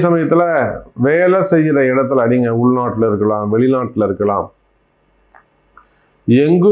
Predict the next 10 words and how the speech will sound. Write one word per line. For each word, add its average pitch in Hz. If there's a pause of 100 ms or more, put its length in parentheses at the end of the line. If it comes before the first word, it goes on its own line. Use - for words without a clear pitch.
வேண்டுமானாலும் 170
நீங்க 139
வேலை 120
செய்யலாம். 95 (1160)
வேலை 175 (120)
செய்யற 180 (140)
இடத்துல 156 (120)
உங்களுக்கு 143 (100)
இருக்கக்கூடிய 139
சிரமங்கள், 139